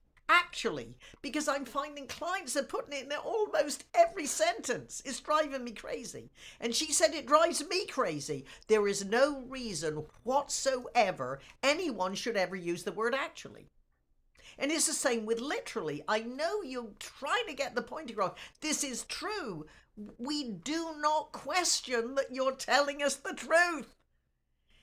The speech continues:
If you now, first of all,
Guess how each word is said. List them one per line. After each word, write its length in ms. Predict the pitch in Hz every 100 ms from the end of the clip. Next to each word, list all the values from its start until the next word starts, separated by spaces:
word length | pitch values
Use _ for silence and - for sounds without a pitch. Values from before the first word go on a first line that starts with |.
| _ _ _ -
If 240 | 208 -
you 520 | 160 156 285 320 311 -
now, 440 | 196 220 185 - - _ _ _ _ _
first 320 | 247 320 339
of 100 | 302
all, 440 | 247 196 190 185